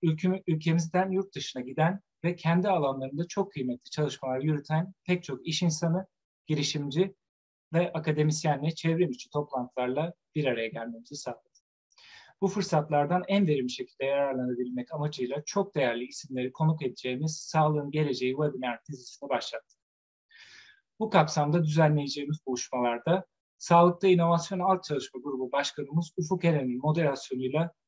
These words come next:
sağlık alanında dünyanın önde gelen kuruluşlarında önemli araştırmalar yürüten akademisyenler ve girişimcileri konuk edeceğiz. Sağlık,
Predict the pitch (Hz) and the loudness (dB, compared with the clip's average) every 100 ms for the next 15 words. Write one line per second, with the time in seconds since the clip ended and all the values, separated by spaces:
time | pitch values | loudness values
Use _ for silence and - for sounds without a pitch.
0 | _ - 165 180 190 160 131 131 147 147 | _ 0 4 6 4 2 2 0 -2 2
1 | 156 160 170 - 165 180 170 127 123 - | 4 6 4 4 6 6 4 2 -2 -4
2 | 147 135 - - 131 147 - 151 156 175 | -4 -4 -8 -6 -4 -4 0 6 8 8
3 | 151 123 - - 123 123 123 151 127 - | 6 4 -2 -8 -4 -2 0 -2 -4 -2
4 | 156 180 - 151 147 143 139 - 147 139 | -2 -2 -10 -6 -4 -4 -6 -4 -4 0
5 | 165 190 - _ _ _ - 160 147 123 | 2 0 -6 _ _ _ 2 2 4 0
6 | 127 123 123 135 139 131 120 - - 117 | -4 -4 -2 -2 -2 -4 -4 -6 -14 -12
7 | - - _ _ _ _ _ - - - | -12 -18 _ _ _ _ _ -20 -20 -20
8 | - 175 170 190 | 0 8 10 8